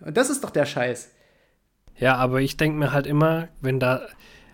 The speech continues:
Speaker 2: also ich meine, es wird irgendwie einen Grund gehabt haben, damit die überhaupt sagen, „Nee, du schmeißt das jetzt da nicht weg.“
Speaker 1: Nee,
Speaker 2: So, weil
Speaker 1: es
Speaker 2: da
Speaker 1: gab da wirklich keinen, es gab da keinen
Speaker 2: Aber warum
Speaker 1: sinnvollen
Speaker 2: sollten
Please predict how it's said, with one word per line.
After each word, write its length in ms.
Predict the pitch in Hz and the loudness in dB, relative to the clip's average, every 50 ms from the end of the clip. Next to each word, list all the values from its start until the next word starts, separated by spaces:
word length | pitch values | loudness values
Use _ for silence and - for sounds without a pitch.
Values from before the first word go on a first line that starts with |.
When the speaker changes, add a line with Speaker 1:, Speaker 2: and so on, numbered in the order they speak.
| _ - | _ -2
Speaker 2:
also 200 | - 147 139 151 | 0 2 4 4
ich 100 | 151 147 | 4 4
meine, 180 | 160 170 175 160 | 4 4 2 0
es 120 | 156 - - | -2 -4 -4
wird 160 | 180 175 - | -4 -4 -2
irgendwie 320 | 156 160 170 165 143 147 | -2 0 0 0 0 0
einen 120 | 147 147 147 | -2 -2 -2
Grund 380 | 151 147 160 170 165 - _ | 0 0 0 0 0 -4 _
gehabt 400 | - 139 123 143 156 151 - - | -4 -2 -2 -2 -4 -4 -6 -6
haben, 220 | 160 151 151 147 143 | -4 -2 -2 -2 -4
damit 460 | 127 123 127 131 143 151 - - - _ _ _ _ _ _ _ _ _ _ _ _ - | -4 -4 -4 -4 -6 -6 -8 -16 -20 _ _ _ _ _ _ _ _ _ _ _ _ -6
die 100 | 135 139 | -4 -4
überhaupt 400 | 127 120 117 123 139 143 - - | -2 0 0 0 0 -2 -4 -6
sagen, 260 | - 127 127 123 120 | -6 -4 -4 -4 -4
„Nee, 140 | 120 127 127 | -4 -4 -4
du 80 | 127 | -6
schmeißt 340 | 117 - - 120 120 117 - 120 | -8 -6 -6 -6 -8 -8 -8 -12
das 100 | 113 - | -12 -12
jetzt 200 | 113 - - - | -12 -12 -10 -10
da 120 | 110 107 | -10 -12
nicht 180 | 107 104 - 98 | -12 -14 -16 -16
weg.“ 240 | 98 - - - _ _ _ _ _ 175 | -18 -18 -20 -20 _ _ _ _ _ 0
Speaker 1:
Nee, 140 | 208 294 | 0 2
Speaker 2:
So, 60 | 302 - | 2 2
weil 80 | 240 | 0
Speaker 1:
es 60 | 247 | 2
Speaker 2:
da 60 | 247 233 | 2 2
Speaker 1:
gab 140 | 247 247 - | 2 4 4
da 140 | 254 233 196 | 2 4 4
wirklich 260 | 233 233 247 - - | 2 2 0 -2 0
keinen, 380 | - 214 240 247 254 240 208 | 2 2 4 4 2 0 0
es 180 | 220 202 - - | -4 -4 -4 -2
gab 300 | - 190 214 - - - | -2 -2 -2 -2 -4 -4
da 160 | - 220 233 | -2 -2 -2
keinen 360 | 226 - - 208 214 220 220 220 | -2 -4 -2 0 0 0 2 0
Speaker 2:
Aber 100 | 220 196 202 | 0 0 0
warum 100 | 226 226 | 0 2
Speaker 1:
sinnvollen 220 | - - 196 202 | 4 4 4 4
Speaker 2:
sollten 140 | 202 156 | 4 4